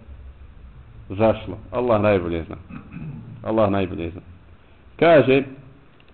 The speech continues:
to, prema toj tamnini noći, nekad kad je oblačno, osjeti se tama noć, jel tako? Kaže Resul sallallahu alejhi ve sellem: "Iza aqbala al-lailu min hahuna, wa adbara an-naharu min hahuna, faqad aftara as-sa'im." Kad nastupi noć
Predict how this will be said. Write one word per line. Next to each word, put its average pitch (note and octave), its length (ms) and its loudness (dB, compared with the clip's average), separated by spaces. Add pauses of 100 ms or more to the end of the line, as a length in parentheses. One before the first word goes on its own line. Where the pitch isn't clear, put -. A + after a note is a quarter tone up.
(500)
to, E3 140 4
prema C#3+ 280 4
toj F3 240 2
tamnini D#3+ 320 2
noći, D3+ 360 2
nekad C#3 320 0
kad G#2 120 -2
je A2+ 80 2
oblačno, B2+ 420 0
osjeti B2 340 -6
se A#2 180 -8
tama B2+ 280 2
noć, B2+ 220 2
jel F#2 100 -4
tako? G#2 380 -2 (220)
Kaže A2 220 2
Resul G#2+ 280 -4
sallallahu A2 320 0
alejhi G#2+ 180 0
ve G#2 60 -14
sellem: A2 280 -2
"Iza G#2+ 320 0
aqbala G#2+ 340 0
al-lailu A2 360 2
min G2+ 200 -2
hahuna, A#2 520 2 (540)
wa A2+ 180 4
adbara A2+ 420 4
an-naharu A2+ 500 2
min G#2+ 180 0
hahuna, A#2+ 460 2 (180)
faqad A2+ 340 -2
aftara A2 340 -4
as-sa'im." A2+ 480 -2 (880)
Kad C#3 280 6
nastupi A#2 500 2
noć B2 320 4